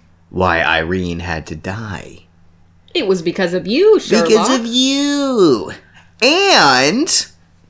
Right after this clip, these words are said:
Speaker 2: And then a red dot appears on his back, and he gets shot.
Speaker 1: Rip.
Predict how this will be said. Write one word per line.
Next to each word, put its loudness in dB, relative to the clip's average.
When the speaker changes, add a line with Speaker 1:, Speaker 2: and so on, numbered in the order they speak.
Speaker 2:
And 4
then 4
a 6
red 4
dot 4
appears 0
on 2
his 0
back, -4
and -8
he -4
gets -2
shot. -4
Speaker 1:
Rip. -2